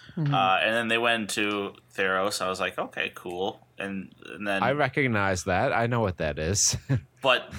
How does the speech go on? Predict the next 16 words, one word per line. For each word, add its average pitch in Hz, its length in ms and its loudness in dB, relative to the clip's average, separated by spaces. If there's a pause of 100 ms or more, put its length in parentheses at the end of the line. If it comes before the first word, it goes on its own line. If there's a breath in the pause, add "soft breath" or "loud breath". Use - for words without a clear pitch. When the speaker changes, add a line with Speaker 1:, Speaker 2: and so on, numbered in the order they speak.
Speaker 2:
there 117 240 4
is, 107 140 0
like, 90 200 0
Escape, 95 640 0 (220)
and 92 340 2
they 92 140 0
really 98 320 2
didn't 90 260 -6
do 87 160 -6
enchantment 85 580 -6
stuff - 500 -2 (200)
as 82 180 -10
much 85 280 -6
as 73 100 -12
I'd - 240 -8
wanted. 95 460 0